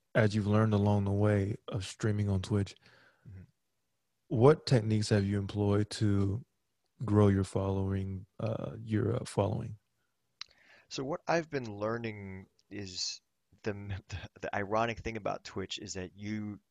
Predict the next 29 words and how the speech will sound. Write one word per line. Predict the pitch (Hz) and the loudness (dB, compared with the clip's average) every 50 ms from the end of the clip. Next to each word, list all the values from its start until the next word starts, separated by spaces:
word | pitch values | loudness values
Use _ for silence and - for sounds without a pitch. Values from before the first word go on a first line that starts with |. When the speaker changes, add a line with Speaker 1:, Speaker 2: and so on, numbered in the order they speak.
| _ _ _ _ _ _ _ _ _ _ _ - | _ _ _ _ _ _ _ _ _ _ _ -16
Speaker 2:
especially | - - - 117 - - 120 | -8 -6 -4 -4 -2 -4 -2
nowadays, | 110 104 101 107 107 104 101 92 90 87 85 92 | 2 2 4 4 4 2 2 -2 -6 -6 -8 -12
is | 87 82 90 | -14 -14 -14
you | 95 98 92 _ _ | -14 -16 -16 _ _
can't | - - - 107 104 107 - 95 | -12 -8 -4 -2 -2 -2 -4 -6
grow | 95 98 98 95 95 | -6 -4 -4 -2 -2
on | 92 90 87 87 | -4 -4 -6 -10
Twitch, | - - - 90 87 87 - - - - - - _ - - | -14 -10 -8 -8 -8 -8 -8 -12 -14 -14 -16 -18 _ -10 -8
on | 92 87 80 | -8 -8 -10
Twitch, | - - 87 - - - - - - - _ _ _ _ _ _ _ _ _ _ _ _ _ _ _ _ - | -10 -10 -10 -10 -10 -14 -16 -16 -16 -20 _ _ _ _ _ _ _ _ _ _ _ _ _ _ _ _ -8
um, | - 87 87 85 85 85 85 - | -4 -4 -2 -2 -4 -4 -6 -6
as | 101 - | -6 -6
effectively | 98 87 - - 139 127 - - 101 82 87 87 82 85 - | -8 -6 0 0 0 0 0 -6 -12 -10 -10 -10 -10 -10 -10
as | - 90 87 - - | -10 -10 -10 -10 -8
other | - 104 90 90 | -8 -6 -6 -8
mediums. | 85 82 82 80 - - - - _ - - - - - _ _ _ _ _ 110 | -10 -10 -12 -14 -14 -16 -20 -18 _ -16 -16 -16 -18 -20 _ _ _ _ _ -8
Speaker 1:
Hmm. | 113 113 107 92 85 82 - _ _ _ _ _ - | -8 -6 -6 -8 -10 -14 -18 _ _ _ _ _ -10
Speaker 2:
And | 92 90 90 85 | -10 -10 -8 -6
so | - - 101 95 87 87 87 85 82 82 87 85 - _ _ _ _ _ _ _ _ _ _ _ _ _ _ _ _ _ _ _ _ _ _ - 98 | -6 -4 -2 -2 -2 -2 -2 -4 -6 -8 -10 -12 -14 _ _ _ _ _ _ _ _ _ _ _ _ _ _ _ _ _ _ _ _ _ _ -18 -12
the | 101 101 92 92 90 90 90 92 87 85 87 87 87 - _ _ _ _ _ _ _ | -10 -10 -8 -8 -10 -10 -12 -12 -12 -14 -14 -16 -16 -20 _ _ _ _ _ _ _
people | - 113 - - 120 | -12 -10 -8 -8 -8
I've | 110 | -8
been | 110 110 95 | -8 -10 -8
watching | 90 92 98 98 - - - 92 92 90 87 | -6 -4 -4 -4 -4 -4 -6 -6 -8 -8 -8
have | 90 95 87 85 | -8 -8 -6 -6
been | 92 92 85 - | -8 -8 -8 -8
talking | - 92 90 92 - - 95 | -6 -4 -4 -6 -6 -10 -14
about | 92 85 - 87 85 82 - | -14 -10 -8 -8 -8 -8 -8
how | 95 87 87 90 90 85 - | -10 -10 -8 -8 -8 -10 -10